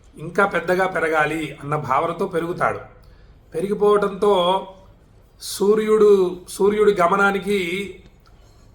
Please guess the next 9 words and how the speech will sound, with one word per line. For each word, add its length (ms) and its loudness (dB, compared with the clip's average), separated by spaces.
అడ్డైపోతుంది 840 0
ఈ 380 -8
మేరు 200 -4
పర్వతం, 400 -8
వింధ్య 240 4
పర్వతం. 360 -4
అడ్డైపోయేటక్కడ 800 2
అప్పుడు 460 2
ఇంకా 640 2